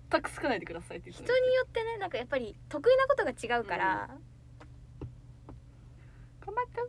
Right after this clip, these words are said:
Speaker 1: ありがとう、モングルワングスクラさん。ありがとう。
Speaker 2: なんて？
Speaker 1: マコさん、ありがとう。<laughs> 私は何色が似合うかな。一回そのカラー診断してから考えるね。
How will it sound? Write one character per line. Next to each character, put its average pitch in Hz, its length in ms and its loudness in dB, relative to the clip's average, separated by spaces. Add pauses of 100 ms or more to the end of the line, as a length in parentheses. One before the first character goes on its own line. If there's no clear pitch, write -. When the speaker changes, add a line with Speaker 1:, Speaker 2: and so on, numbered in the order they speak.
(220)
Speaker 1:
あ 403 80 -2
り 508 40 -2
が 508 180 0
と 453 100 -2
う、 453 80 0
モ 440 80 0
ン 480 80 -4
グ 480 60 0
ル 494 60 2
ワ 494 100 4
ン 494 40 -4
グ 480 140 0
ス - 60 -16
ク 466 60 -4
ラ 466 100 0
さ 466 100 -8
ん。 466 80 -6 (160)
あ 392 60 -2
り 427 80 0
が 494 80 -4
と - 60 -10 (220)
う。 - 20 -8
Speaker 2:
な 392 120 -4
ん - 20 -8
て？ - 240 -8 (340)
Speaker 1:
マ 587 120 0
コ 523 100 -6
さ 508 80 0
ん、 466 140 -2 (140)
あ 427 80 2
り 466 60 2
が 494 80 -4
と 494 80 -2 (640)
う。 320 100 -6
<laughs> - 60 -20 (1000)
私 254 260 -4
は 330 100 4
何 302 220 4
色 339 120 2
が 339 120 2
似 339 120 0
合 349 60 2
う 330 60 -2
か 202 100 0
な。 208 160 0
一 240 140 -4
回 330 240 2
そ 320 100 -2
の 277 100 0
カ 269 140 2
ラ 320 160 6
ー - 0 -
診 381 220 -4
断 262 180 0
し - 60 -12
て - 120 -4
か 226 120 0
ら 170 80 -6
考 175 140 -12
え 165 200 -8
る 165 80 -16
ね。 254 160 -12